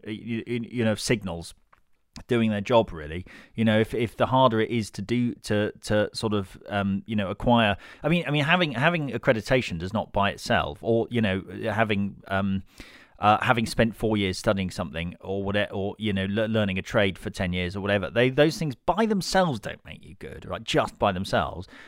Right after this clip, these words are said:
Um, but they're signals that you, uh, are good, you know, and they're hard for people who are crap, you know, whether they're crap 'cause they're disorganised or unprofessional or whatever. They're just hard for people like that to do.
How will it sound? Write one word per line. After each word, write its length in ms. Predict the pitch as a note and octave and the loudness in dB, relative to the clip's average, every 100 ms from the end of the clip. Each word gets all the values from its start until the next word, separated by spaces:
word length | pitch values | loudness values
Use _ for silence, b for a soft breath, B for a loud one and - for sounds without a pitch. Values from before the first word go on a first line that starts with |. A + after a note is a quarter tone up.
| B | B
Um, 260 | G#2+ A#2+ A2+ | 2 2 4
but 160 | C3 | 4
they're 180 | A#2 A#2+ | 6 4
signals 460 | - C3 A2 G2+ - | 4 0 2 -2 -2
that 200 | G2+ G2+ | -4 -2
you, 300 | G2+ G2 - | -2 -2 -2
uh, 240 | G2 F#2+ - | 0 0 0
are 180 | G#2+ G2 | 0 0
good, 280 | D#2+ - - | -6 -12 -4
you 80 | |
know, 100 | G2+ | -2
and 80 | G2 | 0
they're 140 | G#2 F#2 | 0 0
hard 340 | G#2 G#2+ F#2+ | 0 0 -2
for 140 | - | -4
people 400 | F#2+ - G2 G2 | -6 -4 -6 -4
who 60 | F2+ | -6
are 40 | E2+ | -4
crap, 540 | A2+ F2+ D2+ - - b b G#2+ | -2 -2 -2 -6 -14 b b -2
you 80 | G#2 | 0
know, 100 | F#2+ | 0
whether 260 | A2 G2 | -2 -2
they're 160 | F#2 F#2 | -4 -4
crap 320 | - - - | -2 -4 -4
'cause 140 | F#2+ | -10
they're 160 | F#2+ F2+ | -6 -6
disorganised 680 | F2+ - F#2+ F2+ F2 E2+ F2+ | -6 -6 -4 -2 -4 -4 -4
or 80 | |
unprofessional 640 | F2+ F2+ - F2 - E2+ E2 | -4 -6 -6 -6 -6 -6 -2
or 20 | |
whatever. 300 | F#2 G2+ E2+ | 0 0 -2
They're 100 | G2 | -6
just 220 | G#2+ - | -6 -4
hard 320 | G#2 A2+ G#2+ | 0 2 0
for 160 | - G2+ | -4 -10
people 400 | - A2 - G2 | -6 -6 -4 -4
like 160 | F#2+ | -4
that 200 | G2 A2 - | -4 -6 -8
to 80 | F#2+ | -2
do. 400 | C3+ B2 D2 | 2 2 -2